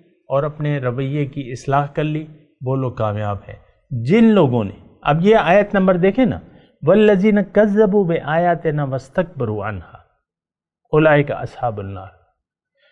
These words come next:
جنہوں نے جھٹلایا عملی طور پہ، زبانی طور پہ یا عملی طور پہ، اس بات کو ذرا نوٹ کر لیں سامنے کی طرف۔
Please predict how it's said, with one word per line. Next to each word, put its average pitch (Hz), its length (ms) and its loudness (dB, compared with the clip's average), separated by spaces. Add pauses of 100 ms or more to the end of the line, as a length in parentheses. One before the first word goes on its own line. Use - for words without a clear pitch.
(340)
جنہوں 190 520 2
نے 190 240 2
جھٹلایا 117 840 0 (840)
عملی 139 400 2
طور 101 280 -4
پہ، 95 200 -14 (720)
زبانی 107 440 0
طور 190 240 2
پہ 214 200 -4 (320)
یا 139 260 2
عملی 147 300 2
طور 101 220 -6
پہ، - 160 -18
اس 202 180 -2
بات 190 260 0
کو 190 120 0
ذرا 180 200 0
نوٹ 196 260 -6
کر 135 100 -8
لیں 101 180 -6
سامنے 95 340 -12
کی 110 120 -20
طرف۔ - 160 -20